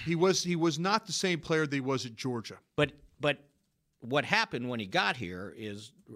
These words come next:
Speaker 2: Dorsett was here, and they shared.
Speaker 1: Yeah.
Speaker 2: Eighty-six was a share.
Speaker 1: Yeah.
Speaker 2: And, and I'll go back and say it again. You know, through eight games, they had the number one offense in the league until Danny White got hurt in game nine against the Giants.
Speaker 1: Yep.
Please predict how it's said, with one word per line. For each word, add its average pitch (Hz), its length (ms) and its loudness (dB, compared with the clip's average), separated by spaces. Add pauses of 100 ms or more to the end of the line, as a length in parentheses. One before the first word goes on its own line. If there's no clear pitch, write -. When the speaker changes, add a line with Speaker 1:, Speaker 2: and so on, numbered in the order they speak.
(120)
Speaker 2:
Dorsett 123 480 2
was 101 180 -6
here, - 220 -10 (220)
and 113 140 -2
they 117 120 -2
shared. 120 680 2 (140)
Speaker 1:
Yeah. 139 180 -2 (200)
Speaker 2:
Eighty-six 139 540 -2
was 107 160 -4
a 90 60 -6
share. 160 560 0 (220)
Speaker 1:
Yeah. 175 120 -2
Speaker 2:
And, 113 180 -6
and 107 280 -6 (160)
I'll 104 160 -4
go 120 120 -2
back 127 320 2
and 120 340 -4
say - 300 -2
it 139 60 0
again. 139 460 -2 (680)
You 98 80 -2
know, 110 200 -2
through 123 340 2
eight 139 240 4
games, 135 460 2
they 110 120 0
had 117 140 0
the 101 80 -6
number 123 260 -2
one 135 280 -2
offense 135 500 -2
in 135 80 -6
the 127 100 -4
league 135 360 -2
until 107 280 -4
Danny 107 320 -2
White 120 260 -2
got 127 200 -2
hurt 147 300 -4
in 110 100 -8
game 110 240 -2
nine 127 220 -4
against 135 300 -6
the 123 60 -10
Giants. 147 520 -6
Speaker 1:
Yep. 135 120 -8